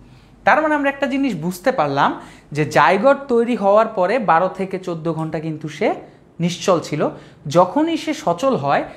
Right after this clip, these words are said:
তখনই সাথে সাথে সে একটি পোকা আকৃতি, কীট মানে কি? পোকা বলি না? সেই পোকা আকৃতি ধারণ করে, যার কারণে এই দশার নাম হয়ে যায় উকিনেট। আচ্ছা, উকিনেটে পরিণত হলো। এতক্ষণ আমি যত ঘটনা বললাম, এটা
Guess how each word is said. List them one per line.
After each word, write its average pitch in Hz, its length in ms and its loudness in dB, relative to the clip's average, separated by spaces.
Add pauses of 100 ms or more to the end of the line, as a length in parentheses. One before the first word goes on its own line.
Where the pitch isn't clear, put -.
(180)
তখনই 220 340 -4
সাথে 226 280 -8
সাথে 185 520 -2 (160)
সে - 220 0
একটি 196 440 0 (280)
পোকা 320 260 6
আকৃতি, 156 460 0 (100)
কীট 277 280 -6
মানে 214 180 0
কি? 151 140 -8
পোকা 226 320 4
বলি 240 220 2
না? 381 140 0 (280)
সেই - 180 0
পোকা 302 420 4
আকৃতি 240 360 -2
ধারণ 151 320 -2
করে, 190 240 -2 (280)
যার 165 220 2
কারণে 170 260 -2
এই 165 60 -4
দশার 156 300 -4
নাম 143 300 -2
হয়ে 143 180 -2
যায় 240 200 2 (360)
উকিনেট। 160 1500 -4 (480)
আচ্ছা, 151 200 0
উকিনেটে 202 440 0
পরিণত 185 400 0
হলো। 147 320 -4 (380)
এতক্ষণ 311 520 2
আমি 302 180 2
যত 202 320 4
ঘটনা 220 420 2
বললাম, 156 420 -2 (260)
এটা 156 400 0